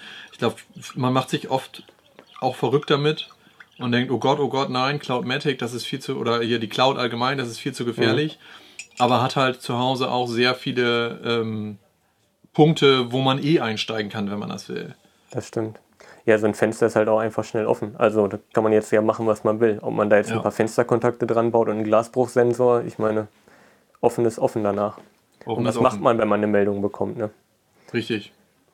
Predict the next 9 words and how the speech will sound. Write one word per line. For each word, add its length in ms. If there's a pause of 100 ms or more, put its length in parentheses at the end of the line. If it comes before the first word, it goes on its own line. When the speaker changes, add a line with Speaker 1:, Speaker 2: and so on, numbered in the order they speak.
(220)
Speaker 2:
Und 140
ob 120
die 100
Meldung 280
jetzt 220
kommt 260
oder 160
nicht, 280 (100)
also 320